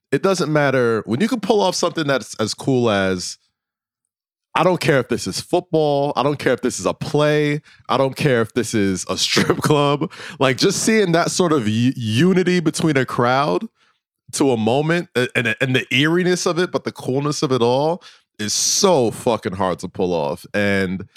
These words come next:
it's, it's, it's, it's leading toward an extremely gratifying sort of, uh, conclusion or beginning or return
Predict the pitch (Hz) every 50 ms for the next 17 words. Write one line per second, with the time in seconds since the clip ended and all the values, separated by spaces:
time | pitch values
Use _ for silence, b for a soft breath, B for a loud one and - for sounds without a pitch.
0 | B B B B B _ _ - 135 143 139 - - - - - 139 147 127 -
1 | - - 160 151 - - - - - _ _ - 160 151 - - - - 127 123
2 | 131 139 190 202 208 175 196 170 - - 165 156 139 135 113 113 123 120 - -
3 | - - - 143 147 151 156 151 143 147 143 117 98 104 120 123 127 127 127 123
4 | 110 - - 123 120 117 113 110 107 107 110 104 - - - 110 104 98 101 98
5 | 95 95 87 87 b b b b b b b _ _ _ _ _ - 104 107 107
6 | 101 101 101 95 95 92 90 87 85 - - - 131 120 101 - - 135 143 147
7 | 143 135 143 147 147 139 139 - 117 110 104 101 90 92 101 85 90 117 127 135
8 | 147 147 143 143 139 - 120 110 101 101 104 101 - - 131 131 139 143 143 147
9 | 143 143 147